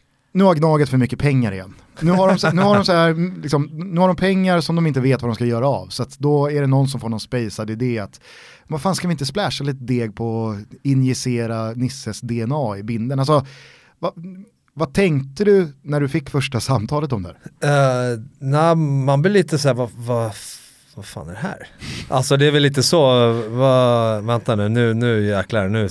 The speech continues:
Speaker 2: nu kliver vi iväg långt från vad det var, vad det är. Men när man, vi har liksom på något sätt funderat när, när året gick, eh, och när jag hade pratat med några inom A I K så här, "Ja, men, ja, hur kan man ge tillbaks på något sätt? Hur kan man ge tillbaks?"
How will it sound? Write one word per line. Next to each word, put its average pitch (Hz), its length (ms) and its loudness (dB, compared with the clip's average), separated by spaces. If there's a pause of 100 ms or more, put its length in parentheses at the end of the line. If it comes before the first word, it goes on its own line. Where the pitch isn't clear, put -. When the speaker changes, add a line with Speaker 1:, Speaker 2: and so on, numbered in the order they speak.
(100)
Speaker 2:
nu 117 180 -2
kliver 104 260 -4
vi 98 60 -2
iväg 95 340 -2
långt 101 340 -2
från 87 200 -8
vad 90 140 -4
det 87 60 -6
var, 87 260 -8 (600)
vad 101 280 -6
det 107 80 -2
är. 98 80 -2
Men 101 340 -2 (1040)
när 117 200 -4
man, 131 420 0
vi 143 240 0
har 147 100 4
liksom 143 320 0
på 147 80 -2
något 156 260 0
sätt 117 160 0
funderat 110 580 2
när, 110 160 -2
när 113 120 -2
året 110 300 0
gick, - 340 -4 (680)
eh, 107 760 -12
och 110 160 -4 (160)
när 110 160 -2
jag 110 200 4
hade 98 140 0
pratat 101 400 -4
med 101 100 -2
några 95 340 -4
inom 95 200 -6
A 92 140 -2
I 87 80 -6
K 98 180 -8
så 98 140 -8
här, 95 100 -6
"Ja, 101 80 -4
men, 101 180 -6 (540)
ja, 110 140 -6 (200)
hur 120 120 -6
kan 120 160 -4
man 117 100 -2
ge 113 80 -2
tillbaks 107 560 -4
på - 120 -18
något 90 100 -16
sätt? - 280 -18
Hur 110 80 -10
kan 101 120 -6
man 101 100 -4
ge 95 60 -12
tillbaks?" 104 540 -6